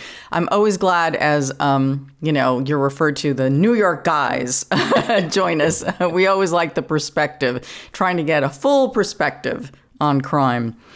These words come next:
So, um, our first case, I gotta s-, well, they're both really disturbing, Philip. And I always say this is about people's behavior. Crime is about decisions that people make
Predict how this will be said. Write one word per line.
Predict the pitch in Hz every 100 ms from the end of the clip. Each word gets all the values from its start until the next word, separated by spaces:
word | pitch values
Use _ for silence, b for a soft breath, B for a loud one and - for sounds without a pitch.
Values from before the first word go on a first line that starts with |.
| B B B B _
So, | - 247 226 220 214 214 -
um, | 226 214 208 208
our | 226
first | 220 254 269 -
case, | 220 170 160 - -
I | 190
gotta | 190 170
s-, | 165 -
well, | 196 208 190
they're | 233
both | 226 190 -
really | 143 127 127
disturbing, | 123 - 139 123 127 127
Philip. | - 127 123 - -
And | 165
I | 170
always | 180 175
say | - 165 143 143
this | 123 151
is | 175 175
about | 143 139 123 123 - - b b b b b b _ _
people's | - 208 214 160
behavior. | 147 170 160 - 196 190 180 120 117 -
Crime | - 208 233 277
is | 240
about | 185 170 151 147
decisions | 156 - 214 226 208 175
that | 143
people | - 220 220 208
make | 165 143 156 165 -